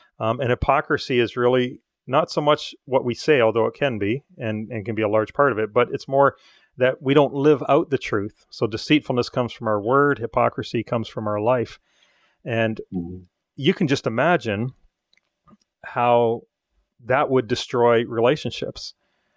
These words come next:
Speaker 1: how that, just those three words could destroy, um, a marriage or a friendship or, or a church, um, with malice, deceitfulness, and hypocrisy. And then he goes on to talk about envy. Uh,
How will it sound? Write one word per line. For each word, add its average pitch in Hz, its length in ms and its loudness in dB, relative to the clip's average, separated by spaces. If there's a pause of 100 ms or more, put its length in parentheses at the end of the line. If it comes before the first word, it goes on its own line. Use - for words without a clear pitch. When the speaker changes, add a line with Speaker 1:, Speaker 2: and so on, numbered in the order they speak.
(160)
Speaker 1:
how 120 180 0
that, 139 300 0
just - 280 -2
those 147 280 6
three 165 320 0
words 143 380 2
could 104 160 -4
destroy, 110 680 0 (400)
um, 110 300 0
a 117 80 0
marriage 110 560 0
or 107 140 2
a 101 60 0
friendship 120 680 0
or, 104 460 0
or 107 200 0
a 101 100 -6
church, - 640 0 (480)
um, 104 340 -4
with 113 280 -2
malice, 113 440 2
deceitfulness, - 680 -8
and 104 100 -8
hypocrisy. 110 720 -6 (400)
And 113 160 -4
then 131 120 4
he 127 60 2
goes 120 200 4
on 123 100 2
to 117 80 -2
talk 120 240 2
about 113 260 0
envy. 120 520 -2 (280)
Uh, 107 340 -8